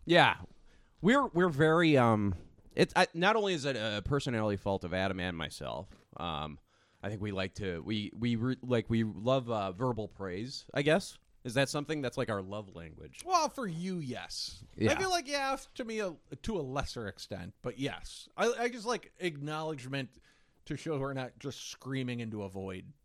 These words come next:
Speaker 1: Are we being really weird and narcissistic right now, talking about how we like to be praised?
Speaker 2: No, that's just the weed talking.
Speaker 1: Oh, okay. I'm overthinking that?
Speaker 2: Yeah.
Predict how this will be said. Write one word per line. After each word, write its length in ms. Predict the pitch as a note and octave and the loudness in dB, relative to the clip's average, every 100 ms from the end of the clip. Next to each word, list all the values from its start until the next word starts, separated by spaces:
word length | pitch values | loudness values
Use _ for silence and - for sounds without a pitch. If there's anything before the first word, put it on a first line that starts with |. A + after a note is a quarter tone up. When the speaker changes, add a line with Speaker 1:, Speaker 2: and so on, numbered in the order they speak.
| _ _ - | _ _ -6
Speaker 1:
Are 40 | B2+ | -4
we 100 | F3 | -2
being 220 | A3+ G#2+ | -4 -4
really 280 | G#2 A2+ G2 | -4 -4 -6
weird 400 | F#2 F#2 G#2 G2 | -8 -8 -8 -10
and 120 | F2 | -8
narcissistic 640 | F#2 - - F#2 - G2 | -10 -10 -10 -10 -8 -4
right 160 | G2+ F#2 | -4 -2
now, 140 | G2 | -4
talking 360 | - F#2 - F#2+ | -4 -4 -4 -6
about 160 | F#2 | -6
how 120 | F2+ | -4
we 160 | F2 E2+ | -6 -6
like 280 | E2 E2 - | -6 -8 -10
to 100 | F2+ | -14
be 200 | D#2+ D2+ _ _ - _ | -12 -14 _ _ -20 _
praised? 560 | - F2+ D#2+ F#2 A#2+ B3 | -12 -8 -6 -4 -2 0
Speaker 2:
No, 240 | A3+ D3+ | 0 0
that's 160 | C#3+ D#3 | -2 -6
just 260 | E3+ C#3 C3+ | -10 -10 -8
the 100 | A#2 | -8
weed 460 | G#2+ B2+ B2 G2+ | -8 -10 -12 -12
talking. 460 | G2+ - - - G#2+ | -12 -12 -16 -18 -10
Speaker 1:
Oh, 200 | F#2+ F2 | -6 -6
okay. 300 | E2 - A1+ - - - - _ - | -4 -4 -4 -6 -12 -20 -20 _ -6
I'm 100 | F#2+ | -4
overthinking 560 | F#2 F2+ D#2+ F2 - F2 | -2 -4 -6 -8 -8 -8
that? 180 | F2 | -8
Speaker 2:
Yeah. 100 | E2 | -8